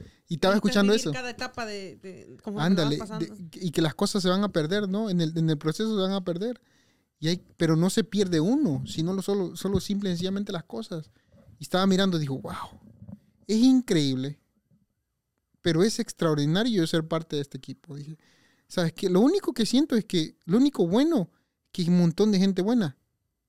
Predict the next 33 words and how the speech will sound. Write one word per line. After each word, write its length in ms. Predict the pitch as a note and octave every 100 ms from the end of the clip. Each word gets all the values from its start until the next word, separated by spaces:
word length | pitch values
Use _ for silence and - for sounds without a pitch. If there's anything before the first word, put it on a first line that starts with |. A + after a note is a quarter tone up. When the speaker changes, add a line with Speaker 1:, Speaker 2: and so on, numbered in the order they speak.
| _ _ _ _ _ _ _ _ -
Speaker 1:
Pero 180 | D#3+
la 80 | D3+
mejor 360 | D#3 C#3 G3+ G#3
parte 440 | G#3+ B3 - C4
es 100 | D3+
que 160 | - F#3
soy 200 | - G3+
parte 400 | F#3+ G#3 G#3 G#3
de 80 | F#3+
un 260 | A3+ A3 G#3
montón 400 | F3 D3+ G3+ A3
de 60 |
atarantados 600 | F#3+ F3 D#3 D3 G3+ G#3+ F#3
que 140 | F3
piensan 420 | - G#3 B3 B3+
que 120 | G3 F#3+
yo 80 |
puedo 280 | A3 C4 C4
hacerlo". 280 | C4+ D#4+ _ _ _ _ _ _ _ _ _ _ _ _ _ _ _ _ _ - -
No 120 | G#3
sé 120 | G#3+
quién 180 | C4+ C4
está 120 | A#3
más 160 | A3 A3+
loco. 340 | B3 D4 E3 - _ _ _ -
Ellos 260 | B3+ C#4
en 80 | A#3+
pensar 320 | G#3+ G3 A3
que 120 | A3 G#3+
yo 80 | G#3+
puedo 200 | G#3 G3+
hacerlo. 380 | C4 C4+ C4 - _ _ _ _ _ _ _ _ _ _ _ _ _ _ -
<laughs> 360 | B3 - -